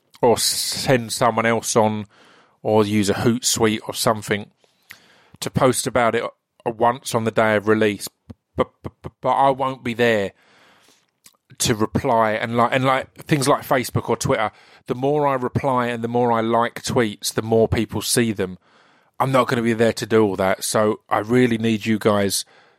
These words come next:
to g-, to go on the Instagram, for example, and like it and comment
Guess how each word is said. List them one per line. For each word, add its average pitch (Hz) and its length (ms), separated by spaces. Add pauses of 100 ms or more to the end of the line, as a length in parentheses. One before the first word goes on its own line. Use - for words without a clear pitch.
(140)
to - 100
g-, 135 140
to 143 200
go 156 160
on 151 80
the 139 140
Instagram, 113 440
for 110 100
example, 101 460
and 117 180
like 120 340
it 95 240
and 107 160
comment 107 460